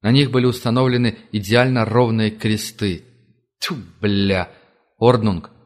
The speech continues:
Таня решительно обогнала мужчин и что-то закричала. Ей ответили. Измождённый мужик лет пятидесяти, совершенно гражданской наружности, со стоном опустил автомат. Ноги его были плотно примотаны к доскам.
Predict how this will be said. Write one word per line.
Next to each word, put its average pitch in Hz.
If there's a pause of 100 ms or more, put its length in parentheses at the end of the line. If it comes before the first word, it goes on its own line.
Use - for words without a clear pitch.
(560)
Таня 147
решительно 139
обогнала 117
мужчин 123
и 120
что-то 123
закричала. 113 (440)
Ей 165
ответили. 135 (420)
Измождённый 127
мужик 131
лет 131
пятидесяти, 135 (280)
совершенно 127
гражданской 131
наружности, 127
со 98
стоном 143
опустил 117
автомат. 110 (540)
Ноги 127
его 117
были 117
плотно 127
примотаны 120
к 110
доскам. 113